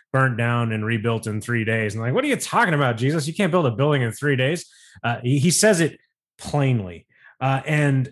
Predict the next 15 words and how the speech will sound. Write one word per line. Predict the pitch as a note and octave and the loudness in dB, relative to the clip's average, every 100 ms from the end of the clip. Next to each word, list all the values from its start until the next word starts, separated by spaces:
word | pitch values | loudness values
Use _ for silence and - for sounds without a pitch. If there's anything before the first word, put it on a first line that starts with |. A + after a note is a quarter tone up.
| - | -6
it, | D3 | -8
it, | C3+ D#3 C3 | -6 -6 0
to | E3+ | 2
me, | E3 A3+ G#3+ | 4 2 0
it | C3+ | 0
really | A#2+ D3 D3+ | 2 2 2
just | B2+ A#2 B2+ A#2+ - | -2 0 0 -2 -6
reminds | B2+ B2+ A#2 A#2 B2 C3 A#2 | -2 0 0 0 0 0 0
me | B2+ A#2+ A#2 - | -2 -2 -4 -6
of | A#2 G#2 | -6 -6
your, | G#2 B2+ A#2+ | -4 -4 -2
your | A#2 B2+ | -2 0
beautiful | C3 C3 B2+ | 0 -2 -4
point | G2+ B2 A#2 - | -4 -2 -2 -4
that | G#2+ G2+ | -8 -8